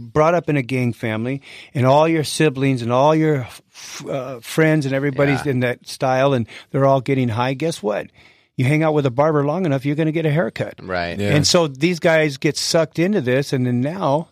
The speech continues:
Speaker 1: they're stuck. And how do you get out?
Speaker 2: Mm-hmm.
Speaker 1: And then we have
Speaker 3: Mm.
Speaker 1: to start digging deep. Where did
Speaker 2: Yeah.
Speaker 1: it start?
Speaker 2: Yeah.
Speaker 1: What were the choices that were made?
Speaker 2: Right.
Speaker 1: Now let's, how would you turn a negative into a positive? And so
Speaker 2: Mm-hmm.
Speaker 1: there's a lot of hard work, but
Speaker 2: Mm-hmm.
Speaker 1: we're getting through.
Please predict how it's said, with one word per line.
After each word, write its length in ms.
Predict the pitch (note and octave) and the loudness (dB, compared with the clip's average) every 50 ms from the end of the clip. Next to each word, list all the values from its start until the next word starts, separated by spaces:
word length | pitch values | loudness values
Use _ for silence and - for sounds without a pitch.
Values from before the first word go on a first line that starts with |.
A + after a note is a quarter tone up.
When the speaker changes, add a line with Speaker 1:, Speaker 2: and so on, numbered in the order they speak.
| _ | _
Speaker 1:
they're 120 | - C3 B2+ | -6 -4 -4
stuck. 560 | - - - - G3+ G2+ - - - - - _ _ _ - - _ _ _ - | -4 -6 -6 -4 -4 -4 -6 -8 -12 -18 -20 _ _ _ -20 -20 _ _ _ -8
And 140 | C#3+ C3 B2+ | -6 -2 2
how 140 | C#3 D#3+ D#3 | 4 4 4
do 80 | D#3+ | 4
you 140 | D#3 D3+ C#3 | 2 2 0
get 160 | - E3+ F3 | -2 -2 -2
out? 300 | F#3+ - - - - - _ _ _ - | -2 -4 -8 -10 -12 -14 _ _ _ -20
Speaker 2:
Mm-hmm. 280 | - F2+ F2+ E2 E2 E2 D#2 _ _ - | -20 -20 -20 -18 -18 -18 -20 _ _ -4
Speaker 1:
And 120 | - B2+ C3+ | 0 2 4
then 60 | C3+ | 4
we 60 | C#3 | 4
have 100 | D3 D3+ | 4 2
Speaker 3:
Mm. 60 | F#2 - | 0 -4
Speaker 1:
to 60 | C3+ | -2
start 300 | - - D3+ C#3+ B2+ A#2+ | 0 2 2 2 2 0
digging 320 | C3 C3+ B2+ C#3 C#3+ D3 | -2 -2 0 0 0 0
deep. 240 | C3+ F3 G3 F3+ - - _ _ _ _ _ _ | 0 -2 -4 -4 -6 -12 _ _ _ _ _ _
Where 160 | - A#2+ C3+ | 2 4 4
did 160 | C#3 C3 B2 D#3+ | 4 4 4 2
Speaker 2:
Yeah. 60 | E3 | 2
Speaker 1:
it 40 | D3+ | 0
start? 480 | - - - G3 F#3+ F3 - - - _ _ | 0 0 2 2 2 2 0 -4 -8 _ _
Speaker 2:
Yeah. 260 | - - F#2 F#2+ F2+ E2 _ _ | -16 -16 -16 -16 -18 -20 _ _
Speaker 1:
What 200 | - B2 D3 D#3 | 0 2 2 2
were 100 | D#3+ D3+ | 2 2
the 100 | C#3+ E3 | 0 -2
choices 420 | - - - F#3 F#3+ F3+ - C#3+ A#2+ | -2 -2 0 0 -2 -2 -4 -4 -4
that 140 | C3 A#2 | -4 -4
were 140 | G#2+ A#2 G#2+ | -4 -4 -6
made? 320 | G#2+ G#2+ G#2 F2+ E2+ F2+ - - - | -4 -4 -6 -6 -8 -12 -16 -16 -10
Speaker 2:
Right. 220 | - F2 F2 F2+ | -6 -4 0 2
Speaker 1:
Now 180 | A#2+ C3+ C#3 C#3+ | 2 4 4 2
let's, 340 | C#3 C#3 C#3+ - - - - _ D3+ C3+ B2+ - | 2 0 -2 -6 -8 -14 -18 _ -18 -16 -10 -8
how 220 | - - D#3 D#3+ | -2 2 2 4
would 180 | E3 D#3+ C#3+ C3 | 4 2 2 2
you 260 | D3+ D#3+ D#3+ D3+ C3+ - _ | 4 4 4 2 0 -4 _
turn 220 | - - D#3+ D3+ | -2 0 0 2
a 60 | C#3 | 2
negative 420 | B2+ C3+ D3+ D#3 D3 C3+ C3 A#2+ B2+ | 2 2 2 2 2 2 2 2 0
into 200 | C3 C3 C#3+ D3 | 2 2 2 0
a 40 | D3+ | 0
positive? 500 | C#3+ - E3 F3 F#3 D3+ A#2+ G#2 G2 E2+ | -2 -4 -4 -4 -4 -2 -4 -4 -4 -6
And 140 | G#2+ G#2+ A2 | -6 -6 -2
so 200 | - D3 C3+ C3+ | 2 2 2 2
Speaker 2:
Mm-hmm. 80 | C3+ | 2
Speaker 1:
there's 160 | C3 D#3+ D#3+ E3 | 0 -2 -2 0
a 40 | |
lot 180 | F3 F3+ F3 F3 | 0 0 2 0
of 100 | D#3 C3+ | 0 0
hard 200 | - E3+ F3 E3 | 0 -2 -2 -2
work, 280 | F3+ G3+ G3+ E3+ - - | -2 -4 -4 -4 -4 -2
but 160 | - C#3+ C3 | -2 -2 -2
Speaker 2:
Mm-hmm. 320 | G2+ F2+ F#2 F2+ F2 E2+ F2 | -2 -6 -12 -12 -12 -10 -4
Speaker 1:
we're 120 | F2+ C3+ C#3+ | 0 0 2
getting 300 | C#3 F3 E3+ F3+ E3+ D#3 | 4 4 4 4 2 0
through. 280 | - G3+ A3 G#3 - | 0 -2 -2 -4 -6